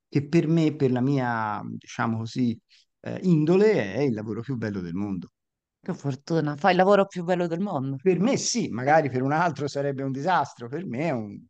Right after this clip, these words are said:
Speaker 1: regalo, insomma, una cosa bella.
Speaker 2: Risposta, grazie Massimo. L'altra domanda che noi facciamo, vediamo se se la ricorda Alessandro, se non la faccio io,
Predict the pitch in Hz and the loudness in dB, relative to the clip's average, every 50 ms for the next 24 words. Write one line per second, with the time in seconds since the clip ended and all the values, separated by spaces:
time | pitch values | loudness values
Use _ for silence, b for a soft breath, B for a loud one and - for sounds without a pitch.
0 | _ _ _ _ _ _ _ _ _ _ _ - 117 117 143 147 131 117 107 104 | _ _ _ _ _ _ _ _ _ _ _ -8 -2 0 0 0 0 -2 -6 -10
1 | - - - - 107 107 101 110 - - _ - 117 120 131 - 127 131 143 131 | -12 -12 -14 -14 -14 -14 -14 -16 -16 -18 _ -12 -10 -10 -8 -6 -2 0 0 0
2 | 117 - 104 127 - _ _ _ _ _ _ _ _ _ _ _ _ _ 262 240 | 0 -4 -10 -14 -18 _ _ _ _ _ _ _ _ _ _ _ _ _ -4 -4
3 | 233 - - - 240 226 - 202 190 202 208 202 196 - - 208 185 180 175 170 | -4 -4 -4 -4 -4 -2 -2 0 2 2 2 2 2 -2 -4 -4 0 0 0 0
4 | - - - 180 180 220 320 359 - - 302 240 196 196 196 214 214 233 196 180 | -2 -4 -4 -2 0 0 0 -2 0 2 2 4 4 4 2 2 4 4 2 2
5 | 180 175 170 185 196 196 190 - - 170 160 - - - 160 131 127 127 127 139 | 0 -2 -4 -4 -6 -6 -8 -8 -8 -10 -10 -8 -4 0 2 2 2 2 0 0
6 | 147 151 180 202 208 202 233 147 170 165 160 156 160 160 - 170 156 - - 160 | 0 0 0 0 -2 -6 -10 -10 -8 -6 -4 -2 -2 -2 -4 -6 -8 -6 -2 -2
7 | 151 151 156 151 151 151 147 147 151 147 143 147 143 - - 156 143 139 139 139 | 0 0 -2 -2 -4 -6 -6 -6 -8 -8 -8 -8 -10 -6 -6 -6 -4 -4 -6 -6
8 | 139 143 139 139 135 - 143 139 - - 139 139 135 127 117 117 120 147 185 202 | -8 -8 -6 -6 -6 -6 -8 -8 -8 -10 -10 -8 -6 -6 -4 -4 -4 -4 -4 -6